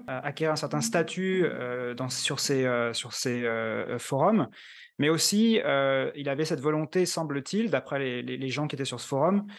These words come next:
euh, d'informer, euh, ses, ses amis, en fait, son cercle à lui. Et c'était pas du tout, euh, un, un, une fuite de type, euh, Edward Snowden ou, euh, ou Wikileaks,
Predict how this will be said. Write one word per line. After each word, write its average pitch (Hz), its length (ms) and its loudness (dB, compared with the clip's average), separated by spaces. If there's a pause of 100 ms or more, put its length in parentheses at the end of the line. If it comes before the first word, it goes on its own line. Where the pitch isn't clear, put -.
(220)
euh, 127 40 0
d'informer, 175 760 4
euh, 135 360 0
ses, 143 320 -2
ses 151 220 0
amis, 156 240 0
en 120 60 -6
fait, 123 180 -6
son 135 320 -6
cercle 170 360 2
à 131 40 4
lui. 196 320 2 (240)
Et 139 80 -2
c'était - 240 0
pas 202 160 4
du 202 160 0
tout, 226 360 2
euh, 131 720 -2
un, 139 160 -6 (140)
un, 139 180 -2
une 151 140 0
fuite 170 260 0
de 147 80 4
type, 170 360 -2
euh, 131 240 2 (100)
Edward 151 300 0
Snowden 160 540 2
ou, 135 260 -4
euh, 123 400 -4
ou 139 140 -4
Wikileaks, 156 640 0